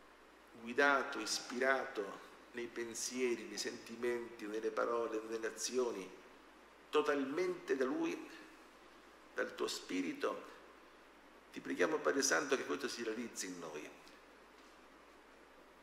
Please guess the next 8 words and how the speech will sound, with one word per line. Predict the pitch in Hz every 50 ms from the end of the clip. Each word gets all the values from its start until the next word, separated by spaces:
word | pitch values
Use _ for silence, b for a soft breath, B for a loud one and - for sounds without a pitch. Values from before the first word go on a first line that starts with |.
| - - - - - - - - - - - - - - - - - - - - - - - - - - - -
La | 131 127
sua | - 139 135
voce | 143 170 165 160 147
interiore | 139 127 - 131 117 127 143 143 131 120
diventi | 123 120 123 120 - 120
sempre | 113 - 120 120 127 127
più | - - 113 -
chiara, | - - 117 113 107 98 87 85